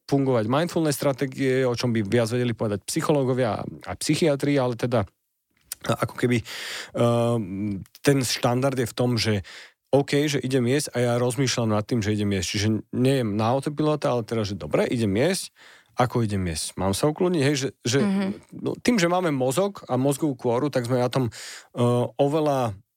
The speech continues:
Speaker 1: výhodnejšie a zároveň aj nevýhodnejšie ako zvieratá, hej? Že, že vieme sa naozaj nadstaviť na to, aby sme si to jedlo, e, užili v kľude a vedeli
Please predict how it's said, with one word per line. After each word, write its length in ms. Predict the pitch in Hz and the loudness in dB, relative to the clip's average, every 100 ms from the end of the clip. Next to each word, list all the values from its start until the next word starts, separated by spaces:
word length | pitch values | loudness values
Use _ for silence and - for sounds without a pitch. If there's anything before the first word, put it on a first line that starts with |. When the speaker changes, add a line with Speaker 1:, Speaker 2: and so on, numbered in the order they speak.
| _ 104 | _ 0
Speaker 1:
výhodnejšie 960 | 151 160 123 113 123 - 151 175 185 - _ _ | 2 2 0 2 2 2 2 2 -2 -10 _ _
a 80 | 120 | 0
zároveň 400 | 123 135 147 147 | 2 2 2 2
aj 100 | 131 | 2
nevýhodnejšie 540 | 143 147 117 131 131 127 | 0 0 0 0 0 0
ako 100 | 110 | -2
zvieratá, 440 | 90 98 92 85 - | -2 -2 -2 -4 0
hej? 160 | 113 123 - - - | 0 0 -8 -16 -6
Že, 360 | 110 107 113 107 | 0 2 2 0
že 120 | 113 | 0
vieme 280 | 113 131 135 | 0 0 0
sa 100 | 131 | 0
naozaj 300 | 117 120 117 | 0 0 0
nadstaviť 460 | 107 110 - 117 107 | 0 -2 -2 0 0
na 80 | |
to, 160 | 107 113 | 0 0
aby 100 | 110 | 2
sme 220 | 104 113 | 2 0
si 240 | 104 117 104 - - - | 0 -2 -2 -8 -20 0
to 120 | 117 | 2
jedlo, 480 | 123 120 107 95 - | 2 2 0 -2 -6
e, 100 | - 113 - | -2 -2 0
užili 320 | 139 139 120 | 0 2 0
v 80 | - | -2
kľude 320 | - 170 190 202 - _ _ _ | -2 0 0 -2 -6 _ _ _
a 60 | 113 | 2
vedeli 560 | 110 117 117 113 110 | 2 2 0 0 0